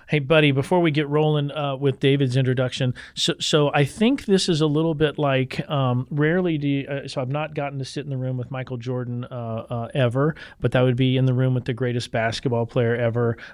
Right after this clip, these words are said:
Uh, I've not hung out with Michael Phelps, the greatest Olympic athlete ever, I think, based on gold medals. So talking with you today is like talking to the greatest economic development guy ever. I think that's a fair characterization, wouldn't you? <laughs>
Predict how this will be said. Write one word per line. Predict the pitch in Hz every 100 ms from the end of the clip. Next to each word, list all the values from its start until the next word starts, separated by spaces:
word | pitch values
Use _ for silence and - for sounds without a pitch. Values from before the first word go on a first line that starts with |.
| -
Uh, | 113 110 120
I've | 113
not | 123 120
hung | 127
out | 123 123
with | 113
Michael | 117 120 117
Phelps, | - 123 117 -
the | 113
greatest | 117 113 117 113 - -
Olympic | 123 123 120 123
athlete | 117 120 135 123 120
ever, | 156 120 123 120 117 117
I |
think, | 110 123 113
based | 120 -
on | 120 117
gold | 123 123
medals. | 120 123 123 - - -
So | - 135
talking | - 156 - 151
with | 131
you | 135
today | 135 127 123
is | 117 117
like | 123 123 _
talking | - 135 131 127
to | -
the | 120
greatest | 113 117 127 135 120 -
economic | 131 135 127 127 123
development | 131 123 127 127 127 117 117 - - _ -
guy | 123 110 101
ever. | 120 98 92
I | 98
think | 110 147
that's | 131 120 120
a |
fair | - 127 120 113
characterization, | 113 - 123 - 113 104 123 - 107
wouldn't | 107 123 117
you? | 160 175
<laughs> | -